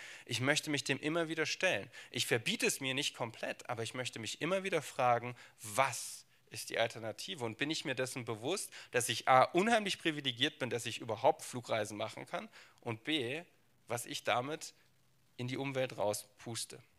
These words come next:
Und da reicht es nicht zu sagen, der Flieger wäre ja auch so geflogen. Das ist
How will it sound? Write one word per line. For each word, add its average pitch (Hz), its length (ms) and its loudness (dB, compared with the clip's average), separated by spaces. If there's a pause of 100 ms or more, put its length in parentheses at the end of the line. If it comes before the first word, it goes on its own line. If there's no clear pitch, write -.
(1000)
Und 151 120 2
da 156 60 12
reicht 147 260 6
es 139 100 -2
nicht 156 180 2
zu 147 100 -4
sagen, 120 240 4
der 117 100 4
Flieger 123 340 4
wäre 107 220 2
ja 107 100 2
auch 104 120 -8
so - 160 -8
geflogen. - 440 -16 (1160)
Das - 200 -4
ist - 300 -8